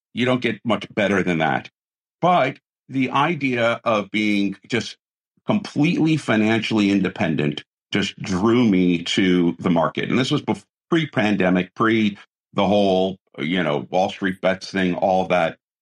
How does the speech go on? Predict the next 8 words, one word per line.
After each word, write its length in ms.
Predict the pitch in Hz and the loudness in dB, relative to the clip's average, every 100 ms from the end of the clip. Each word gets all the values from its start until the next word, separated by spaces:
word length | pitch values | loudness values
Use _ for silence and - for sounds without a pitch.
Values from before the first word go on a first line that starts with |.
| _ _ - | _ _ -6
And 140 | 107 | -4
so 200 | - 127 | 0 0
I 120 | 120 | 0
go 320 | 117 156 190 | 0 0 2
in 320 | 113 117 123 123 _ _ _ _ - | 2 2 0 -4 _ _ _ _ -6
and, 520 | 113 110 110 107 98 - | -2 0 0 -2 -4 -6
you 160 | 127 104 | -4 -2
know, 280 | 87 104 | 0 -2